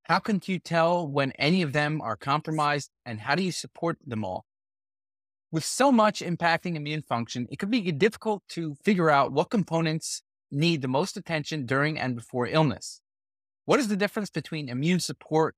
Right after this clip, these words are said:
to prevent illness and support during illness? And what should you focus on for each? Why prevention or building up the components of the immune function is the best approach rather than waiting until you're sick.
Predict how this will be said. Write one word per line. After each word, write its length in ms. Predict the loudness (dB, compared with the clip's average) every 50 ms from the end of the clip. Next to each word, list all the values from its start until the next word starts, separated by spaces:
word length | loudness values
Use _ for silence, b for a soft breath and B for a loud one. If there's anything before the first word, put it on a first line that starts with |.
| _ -14
to 100 | -14 -14
prevent 460 | -10 -8 -6 -2 0 0 0 0 0
illness 420 | 0 0 2 0 0 -2 -4 -8 -8 -8
and 140 | -8 -6 -6
support 560 | -8 -10 -8 -6 -4 -4 -4 -4 -6 -4 2
during 360 | 4 6 6 6 4 2 -2
illness? 440 | -6 -6 -6 -8 -8 -12 -14 -18 -20 _ _ _ _ _ _
And 140 | -4 0 2
what 160 | 2 2 2
should 160 | 0 -2 -2
you 60 | -2
focus 400 | -2 -2 -2 -2 -2 -4 -4 -2
on 300 | 0 0 0 -2 -4 -8 _
for 160 | _ -10 -8
each? 400 | -6 -6 -6 -8 -10 -14 -16 -18 -20 _ _ _ _ _ _ _ _ _ _ -14 -10 -2
Why 220 | 2 4 4 4
prevention 760 | 2 0 -2 -2 0 2 2 2 0 -2 -4 -6 -6 -6 -8 -6
or 140 | -6 -4 -4
building 400 | 0 2 2 2 2 2 0 0 2
up 160 | 0 0 0 _
the 80 | -4 -6
components 540 | -4 -6 -8 -6 -6 -6 -6 -6 -6 -6 -6
of 120 | -6 -4
the 100 | -4 -4
immune 240 | -4 -4 -6 -10 -8
function 420 | -6 -6 -6 -6 -6 -8 -8 -10 -8 -8
is 160 | -8 -6 -4
the 80 | -2 0
best 260 | 0 0 0 -2 -6
approach 520 | -12 -4 0 0 0 0 0 -4 -10 -14 -12 _
rather 340 | 0 2 4 4 4 2 2
than 220 | 0 0 0 0
waiting 380 | 2 2 0 0 0 -2 -4 -6
until 260 | -8 -8 -6 -4 -4
you're 160 | -4 -4 -6
sick. 440 | -8 -6 -4 -4 -4 -4 -6 -12 -20